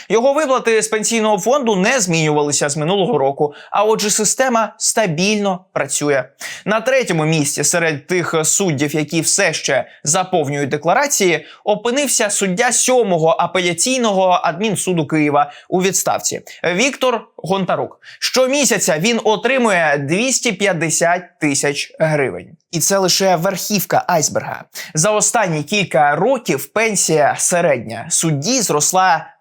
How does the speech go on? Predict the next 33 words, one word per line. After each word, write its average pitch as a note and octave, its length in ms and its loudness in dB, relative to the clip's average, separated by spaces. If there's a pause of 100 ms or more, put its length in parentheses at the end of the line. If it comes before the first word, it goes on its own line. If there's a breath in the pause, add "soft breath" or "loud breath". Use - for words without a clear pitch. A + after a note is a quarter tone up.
(180)
кардинально. E3+ 800 0 (280 loud breath)
З D3+ 80 -2
дев'яносто A3 520 0
тисяч E3 320 0
гривень D#3+ 360 2
у D#3 60 0
двадцять D#3 300 0
другому D3+ 340 2
році D3 300 0
до F3 200 2
ста F3 280 0
семи A3+ 340 0
тисяч C#3+ 340 -2
гривень F#3+ 400 0
у D#3 260 2 (200 loud breath)
дві D3 100 -4
тисячі C#3+ 300 -2
двадцять E3 300 -4
п'ятому. A3+ 460 -4 (280 loud breath)
Для F#3+ 120 -2
порівняння, G#3+ 580 0
понад G3+ 520 0
шість - 540 0
і A3+ 100 0
чотири A3 640 0
мільйона E3+ 540 0
українців F3 640 -2
живуть F#3 340 0
на G3 80 0
пенсію G3+ 600 -2 (260 loud breath)
менше, F#3+ 360 0
ніж F3 260 0
п'ять E3+ 580 -2